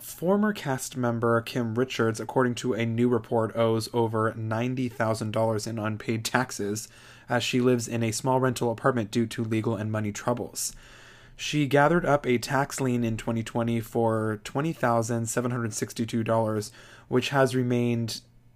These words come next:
unpaid, um, according to the California Tax Board.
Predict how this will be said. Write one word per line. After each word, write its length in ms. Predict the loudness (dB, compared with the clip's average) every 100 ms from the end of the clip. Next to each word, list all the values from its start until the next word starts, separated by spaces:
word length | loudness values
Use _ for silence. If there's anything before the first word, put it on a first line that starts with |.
| _ _ -2
unpaid, 540 | 0 0 2 2 0 -4 -20 -20 -6
um, 460 | 0 2 2 -2 -4
according 360 | -6 -2 -2 0
to 200 | 2 2
the 140 | 2
California 480 | 0 -2 -2 -4 -6
Tax 340 | -4 -4 -4 -8
Board. 480 | -2 0 2 -2